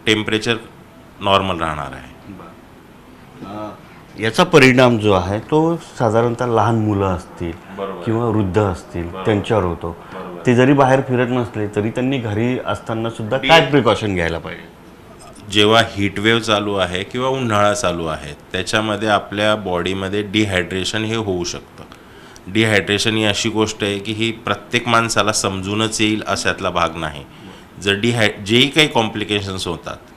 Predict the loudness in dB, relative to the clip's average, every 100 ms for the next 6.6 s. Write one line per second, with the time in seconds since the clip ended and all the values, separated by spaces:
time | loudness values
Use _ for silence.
0 | -14 -10 -6 0 0 0 0 0 0 2
1 | 2 2 0 0 0 -2 -2 -2 -2 -4
2 | -10 -10 -8 -10 -4 0 0 -2 -6 -6
3 | -10 -12 -16 -20 -20 -20 -20 -20 -18 -4
4 | 0 0 0 -4 -8 -6 -2 0 0 -2
5 | -4 0 2 2 0 -4 -4 -4 -6 2
6 | 2 2 -4 -6 -8